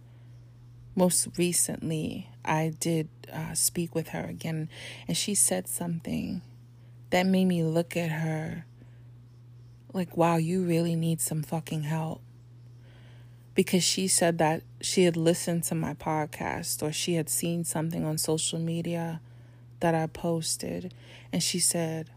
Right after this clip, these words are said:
"Ha, ha, ha, she's talking about me," meaning me talking about her. And actually, I wasn't. <laughs>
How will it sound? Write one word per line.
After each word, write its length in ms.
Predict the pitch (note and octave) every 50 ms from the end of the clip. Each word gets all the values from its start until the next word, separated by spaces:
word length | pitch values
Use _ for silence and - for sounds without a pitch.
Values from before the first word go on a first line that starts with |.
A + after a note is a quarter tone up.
| - - -
"Ha, 180 | - E3 E3 E3
ha, 240 | E3 E3 D#3+ E3
ha, 320 | D#3+ D#3 E3+ F3 E3+ E3 D#3+
she's 340 | D#3 - - F#3 F3+ E3 -
talking 440 | - - E3+ E3 D#3+ - E3 E3 D#3+
about 360 | D#3+ D#3 D#3 D#3 D3+ D#3 -
me," 520 | - E3+ F3 F3 E3+ E3 E3 E3+ - F3+ - - - - - - - - - - - - - - - - - - - - - - - - - - - - - - - - - - - -
meaning 420 | F3+ F3+ E3+ D#3+ D#3 D#3 D#3 D#3+
me 240 | D#3+ E3 D#3 D#3 D#3
talking 340 | D#3 - - D3+ D3 - D3
about 280 | D3+ D#3 - C#3+ - D3+
her. 340 | D#3 D3+ - - - E3 - - - - - - - - -
And 160 | - E3+ E3
actually, 380 | D#3+ D3+ D#3 - - - F3 E3
I 100 | D#3+ D3
wasn't. 500 | C#3 D3 C#3+ C#3+ D#3 E3 F#3+ G#3 G#3+ - - - - - - - - - - - - - - - - -
<laughs> 120 | A#3+ A3